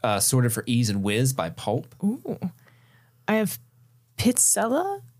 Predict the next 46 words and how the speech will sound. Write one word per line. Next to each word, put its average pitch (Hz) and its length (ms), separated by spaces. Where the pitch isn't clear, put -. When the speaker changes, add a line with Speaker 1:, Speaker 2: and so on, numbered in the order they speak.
Speaker 2:
by 104 200
Elliott 214 380
Smith. 285 500
Speaker 1:
I'm 131 60
gonna 160 100
be 143 60
honest 113 200
Speaker 2:
Am, 104 40
Speaker 1:
with 95 40
you. 90 140
Speaker 2:
am - 160
Speaker 1:
I 311 40
Speaker 2:
I - 40
Speaker 1:
don't, - 180
Speaker 2:
saying 302 240
Speaker 1:
I 113 140
Speaker 2:
that 113 100
Speaker 1:
don't 110 200
Speaker 2:
right? - 100
Speaker 1:
know 92 240
if 92 160
you're 92 60
saying 85 260
that 87 200
<laughs> - 160
right. 165 160
Speaker 2:
I 277 120
don't 370 200
think - 180
I 311 60
am 285 220
either. 277 160
Speaker 1:
I 117 120
know, 160 120
like, 147 260
Speaker 2:
Uh, 110 40
Speaker 1:
one 117 340
Elliott 110 380
Smith 107 280
song, 120 300
and 107 80
it's - 180
not 98 400
this - 240
one. - 240
<laughs> - 40